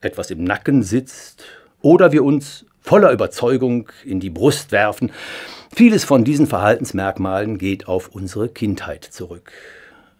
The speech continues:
Wir glauben zu wissen, wo wir stehen, aber haben doch verlernt zu spüren, wie wir stehen.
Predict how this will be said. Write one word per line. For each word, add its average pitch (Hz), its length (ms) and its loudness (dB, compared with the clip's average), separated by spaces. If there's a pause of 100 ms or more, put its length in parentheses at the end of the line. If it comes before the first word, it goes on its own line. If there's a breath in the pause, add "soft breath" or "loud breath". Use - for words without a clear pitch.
(140)
Wir 123 160 0
glauben 151 420 4
zu 98 240 -4
wissen, 160 380 0
wo 123 100 2
wir 101 120 -6
stehen, 135 540 -4 (640 loud breath)
aber 135 560 2 (180 loud breath)
haben 123 320 -4
doch 143 220 2
verlernt 117 580 2
zu - 140 -2
spüren, 151 880 2
wie 233 320 0
wir 87 240 -6
stehen. 80 760 -10